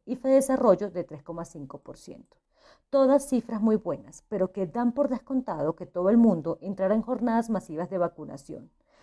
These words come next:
Lo inquietante es que estamos a medio septiembre y las noticias que llegan del sector farmacéutico no son las mejores,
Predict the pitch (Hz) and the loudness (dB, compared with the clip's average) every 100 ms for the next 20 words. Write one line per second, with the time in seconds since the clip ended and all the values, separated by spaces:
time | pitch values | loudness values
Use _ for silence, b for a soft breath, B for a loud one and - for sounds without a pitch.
0 | b 180 180 170 160 185 202 202 220 208 | b -4 -4 -2 -4 -2 -2 -2 -4 -4
1 | 214 - 262 262 233 233 185 175 170 180 | -6 -4 -6 -2 -2 -2 0 2 2 0
2 | 175 - - 185 151 135 _ 190 180 175 | -6 -14 -4 -4 -4 -8 _ -6 -6 -8
3 | 165 254 294 277 220 160 185 156 147 143 | -10 -8 -6 -6 -6 0 2 0 -4 -10
4 | 135 139 175 170 220 214 233 233 180 190 | -14 -14 -12 -12 -8 -6 -2 -2 -2 -6
5 | - 202 _ _ _ 208 196 202 160 156 | -14 -16 _ _ _ -2 -2 0 -2 -2
6 | 151 131 147 - - | -6 -6 -8 -8 -16